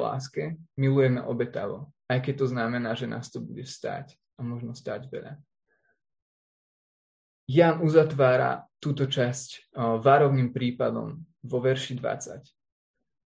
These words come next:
Hovorí: "Ak niekto hovorí,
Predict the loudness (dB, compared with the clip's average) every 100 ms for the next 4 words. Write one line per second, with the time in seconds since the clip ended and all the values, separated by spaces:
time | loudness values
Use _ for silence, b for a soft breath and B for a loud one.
0 | _ _ _ _ 2 4 4 2 -12 _
1 | _ _ _ 0 2 4 2 2 2 4
2 | 6 6 6 2